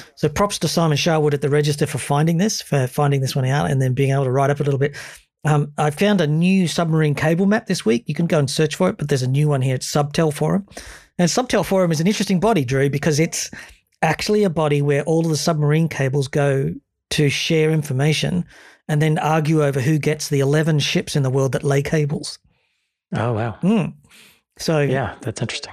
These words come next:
Speaker 1: it's, it's, it's an interesting place. You wanna go and check it out because it's not like, "Oh, I go and hire a ship."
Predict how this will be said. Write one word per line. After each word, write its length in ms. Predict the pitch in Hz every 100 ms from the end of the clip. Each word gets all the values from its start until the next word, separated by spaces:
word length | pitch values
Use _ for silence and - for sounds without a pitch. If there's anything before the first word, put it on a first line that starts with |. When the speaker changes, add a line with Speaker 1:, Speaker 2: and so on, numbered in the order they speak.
| -
Speaker 1:
it's, 220 | 156 - 156
it's, 200 | 214 165
it's 220 | 214 175
an 60 | 208
interesting 280 | 240 208 190
place. 260 | 233 156
You 60 | 175
wanna 140 | 180
go 120 | 170
and 100 | 156
check 180 | 147 170
it 60 | 156
out 300 | 143 - -
because 340 | 143 143 123 - - - _
it's 140 | 156 190
not 180 | 208 185
like, 260 | 160 - -
"Oh, 140 | 180
I 120 | 156
go 160 | 151 151
and 100 | 143
hire 260 | 160 156 131
a 40 |
ship." 360 | - 165 -